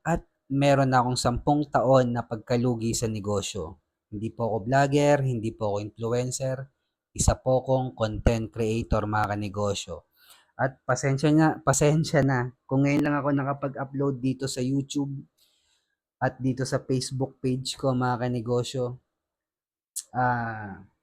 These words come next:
andyan na rin sa baba, lalagay ko rin yung kung ano yung Facebook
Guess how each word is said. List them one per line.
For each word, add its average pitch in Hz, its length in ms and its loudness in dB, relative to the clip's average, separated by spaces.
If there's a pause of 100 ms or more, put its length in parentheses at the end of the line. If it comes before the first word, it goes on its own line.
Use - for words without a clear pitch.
(1700)
andyan 139 320 -2
na 143 80 -2
rin 147 80 0
sa 151 160 -6
baba, 139 480 -2 (520)
lalagay 135 320 -4
ko 139 160 -6
rin 139 160 -2 (160)
yung 135 160 -6
kung 127 160 -6
ano 131 80 -4
yung 131 220 -4 (260)
Facebook 135 480 -8